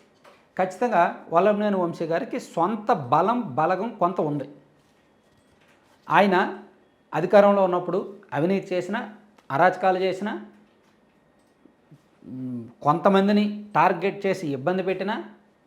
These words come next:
తన కన్నతల్లి లాంటి పార్టీని అవమానించి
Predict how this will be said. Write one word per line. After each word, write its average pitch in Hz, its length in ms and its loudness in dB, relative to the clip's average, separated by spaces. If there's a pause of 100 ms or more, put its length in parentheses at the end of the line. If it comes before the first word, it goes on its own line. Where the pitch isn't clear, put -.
(1300)
తన 175 300 4 (840)
కన్నతల్లి 202 460 4
లాంటి 190 260 0
పార్టీని 190 640 0
అవమానించి 190 760 -4